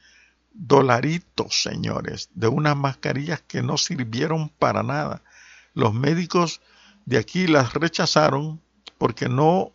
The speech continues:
habían pasado por ninguna. Fíjense bien, no habían pasado por ningún aval de autoridades que dicen: "Esto es para médicos".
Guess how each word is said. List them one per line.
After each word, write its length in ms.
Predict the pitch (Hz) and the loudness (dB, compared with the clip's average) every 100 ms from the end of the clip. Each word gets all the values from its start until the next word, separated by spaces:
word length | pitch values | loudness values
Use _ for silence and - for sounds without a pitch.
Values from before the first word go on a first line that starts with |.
| - | -4
habían 380 | 131 143 175 165 | 0 2 2 0
pasado 560 | 139 - 147 160 185 - | -2 2 4 4 2 2
por 220 | 214 226 | 6 6
ninguna. 560 | 196 175 175 240 - - _ _ _ _ _ _ _ _ _ _ | 4 -2 -2 -6 -10 -14 _ _ _ _ _ _ _ _ _ _
Fíjense 480 | - 170 208 - 151 | -2 0 0 0 2
bien, 420 | 143 160 143 - _ _ _ _ | 2 2 -2 -10 _ _ _ _
no 160 | - 127 | -2 0
habían 380 | 151 170 190 170 | 2 4 2 2
pasado 560 | 139 - 156 170 180 - _ | 2 2 4 4 0 -6 _
por 220 | 160 143 | 2 4
ningún 460 | 139 123 123 190 190 | 2 -2 0 2 2
aval 500 | 147 147 185 - - - | 4 6 4 2 -10 -8
de 180 | 131 135 | 0 2
autoridades 1000 | 123 120 131 120 117 143 175 180 160 - _ _ _ _ _ _ _ _ _ _ _ _ _ _ _ | 2 0 -2 0 2 2 2 0 -4 -12 _ _ _ _ _ _ _ _ _ _ _ _ _ _ _
que 160 | - 135 | -2 0
dicen: 380 | 156 156 147 139 | 2 2 2 0
"Esto 220 | 143 160 | 0 -2
es 100 | - | -2
para 260 | - 120 | 0 0
médicos". 720 | 123 165 160 104 - 104 - | 2 4 2 0 -10 -14 -16